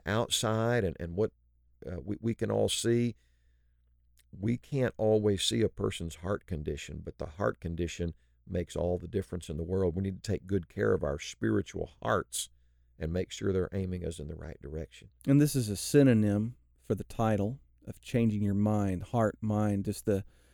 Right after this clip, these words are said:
Speaker 2: the ability to reason spiritually. I'm wondering if you'd like to have a final word in this talk. I'm hoping that people take away what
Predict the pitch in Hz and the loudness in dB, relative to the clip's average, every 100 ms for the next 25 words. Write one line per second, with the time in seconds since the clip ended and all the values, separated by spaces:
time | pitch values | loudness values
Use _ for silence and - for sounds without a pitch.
0 | _ _ - 117 113 131 127 120 107 101 | _ _ 2 4 8 8 8 6 4 2
1 | 113 117 110 101 90 - - - - - | 4 6 4 2 -2 -4 -12 -14 -10 0
2 | 113 110 - 107 104 131 165 156 139 - | 2 2 0 -6 -2 4 6 6 4 4
3 | 123 120 123 - 113 90 - _ _ - | 0 4 2 2 -2 -2 -8 _ _ 0
4 | 120 107 - 123 123 110 113 117 110 101 | 2 2 4 6 6 6 6 6 6 2
5 | 95 - 113 113 107 98 - 180 185 123 | -2 -2 -2 0 0 -2 -2 0 2 2
6 | 107 - - 117 - - - 131 113 113 | 2 0 -2 -2 -4 -2 -2 2 2 4
7 | 117 104 101 | 4 4 0